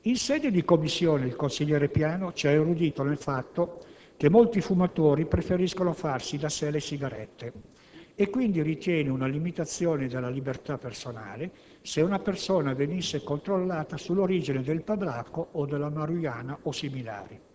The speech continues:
Ritengo che la polizia u-, urbana, con la pratica sul campo e sull'esperienza,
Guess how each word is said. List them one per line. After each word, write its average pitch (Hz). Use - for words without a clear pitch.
Ritengo 220
che 185
la 160
polizia 185
u-, 165
urbana, 135
con 127
la 131
pratica 170
sul -
campo 123
e 110
sull'esperienza, 123